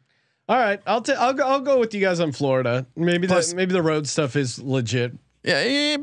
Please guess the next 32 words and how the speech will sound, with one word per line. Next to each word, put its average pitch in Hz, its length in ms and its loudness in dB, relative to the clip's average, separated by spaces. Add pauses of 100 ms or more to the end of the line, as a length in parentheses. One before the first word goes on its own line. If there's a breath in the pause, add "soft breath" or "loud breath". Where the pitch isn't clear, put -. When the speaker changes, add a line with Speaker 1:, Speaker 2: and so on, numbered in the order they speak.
(160)
Speaker 2:
they're 370 160 2
a - 40 -4
football 202 440 2
school 139 300 0
also, 143 320 0
and 110 80 2
you 127 80 4
gotta 170 160 2
wonder 147 280 2
if 101 100 -2
they're 113 120 0
maybe 123 240 2
a 123 60 2
little 113 140 2
distracted 104 560 0
with 90 100 0
national 95 360 -2
championship 82 600 -4
talk - 100 0
Speaker 1:
Oh, 156 140 2
Speaker 2:
coming 87 160 -4
Speaker 1:
yeah. - 140 -6
Speaker 2:
up, - 40 -16
so. 110 180 -6
Speaker 1:
Real 147 560 -2
college 117 300 -2
Speaker 2:
Florida 139 300 2
Speaker 1:
football 113 100 0
Speaker 2:
really 117 160 2
Speaker 1:
playoff. 113 60 0
Speaker 2:
wants 104 200 -2
to 85 140 -10